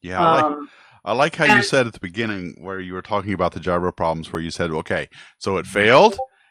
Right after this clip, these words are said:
Speaker 1: The first thing everybody does is they just breathe. <laughs>
Speaker 2: Yeah, take a deep breath.
Speaker 1: <laughs> I think if I worked at nasa like that, that's what I would have a, it would be a big sign over my desk. It just says,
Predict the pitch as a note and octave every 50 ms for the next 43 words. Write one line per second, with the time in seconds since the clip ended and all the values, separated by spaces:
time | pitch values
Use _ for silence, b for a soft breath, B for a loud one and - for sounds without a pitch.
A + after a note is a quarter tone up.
0 | _ _ _ _ - - - - G#2+ A2+ A2 - C3+ C3 C3 C#3 B2+ - C#3+ C#3+
1 | D3 C#3+ D3+ D#3+ G3 A3 A3+ - - - A#2 A2+ G#2 - G#2 G2 G2 F#2 - -
2 | A#2+ B2 C3 C#3+ E3 - - - - - _ _ _ _ _ - A2 A2 G#2 G2
3 | F2 D2+ C#2+ C#2+ - - - - - G#3+ - - - G3 - G3+ F3+ F#3 - -
4 | - F#3+ - - G3 F#3 D#3+ - B3+ C4+ C4+ C#4+ - G#3+ B3 A#3 A#3+ C4+ - -
5 | - - D#3+ - - - D#3 - - - - - _ - - - E3+ - F3 G3
6 | - A3 E3+ F3 D3 D#3 D3+ D3 C#3 C#3+ C3+ - - A#2 G#2 A2+ A2+ A2+ - A2+
7 | G#2 G#2 G2+ G2+ G2+ G#2 F#2 G#2 A2+ A2+ - F2 G2 A#2 B2+ A#2+ A#2+ A2 G#2 G2
8 | F#2 F#2 F2+ C#2 E2+ G#2 G#2+ G#2 F#2 F#2+ G#2+ G2 F#2 F2 G2+ F2+ - - - A2+
9 | G#2 G2+ G2 F#2 F2 F2 F2 E2+ F2+ F2 F2 E2 F2+ E2 D#2+ - - - E2+ -
10 | - A2+ - - G#2 G#2